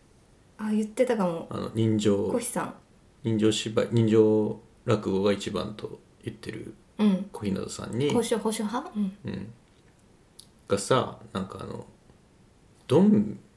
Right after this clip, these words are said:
Speaker 2: どん兵衛だっけ？
Speaker 1: どん兵衛。
Speaker 2: 西田敏行。
Speaker 1: はい。
Speaker 2: なんか芸を見下されてたじゃん。
Speaker 1: う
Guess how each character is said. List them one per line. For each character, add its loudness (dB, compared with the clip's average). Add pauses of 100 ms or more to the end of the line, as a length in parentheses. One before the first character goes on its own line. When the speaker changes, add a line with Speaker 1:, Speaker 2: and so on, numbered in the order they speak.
(1120)
Speaker 2:
ど 4
ん 2
兵 -8
衛 -10
だ -12
っ -14
け？ -6
Speaker 1:
ど 2
ん 4
兵 2
衛。 -6 (720)
Speaker 2:
西 -4
田 -10
敏 -12
行。 -4
Speaker 1:
は 0
い。 -14 (1600)
Speaker 2:
な -2
ん 2
か 2
芸 6
を 2
見 -4
下 -2
さ -4
れ 2
て -10
た -10
じ -10
ゃ -2
ん。 2
Speaker 1:
う 4